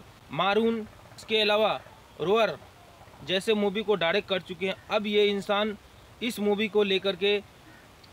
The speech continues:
नाइन्थ फरवरी के दिन सिनेमाघरों में दस्तक देगी। आइए कहानी के बारे में बताते हैं। और एक छोटी सी trailer से बहुत सारी उम्मीदें लोगों की जगा चुकी है। और आइए बात करते हैं कहानी के बारे में।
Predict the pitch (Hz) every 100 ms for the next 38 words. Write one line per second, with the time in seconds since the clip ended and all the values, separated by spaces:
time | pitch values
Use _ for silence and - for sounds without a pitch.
0 | - - 160 247 247 214 214 214 196 208
1 | 190 214 214 196 - - 180 196 190 160
2 | 175 185 196 208 - - 147 147 160 127
3 | 120 101 - - - - - - 185 247
4 | 247 214 202 226 220 233 190 196 214 202
5 | 196 190 190 214 208 - - - 202 220
6 | 226 202 196 214 240 - 202 240 214 220
7 | 160 196 240 226 202 220 190 202 208 202
8 | 190 196 202 151 160 185 180 156 175 180
9 | 185 165 165 147 202 214 170 170 - 175
10 | 190 190 - 147 151 175 156 131 139 151
11 | 160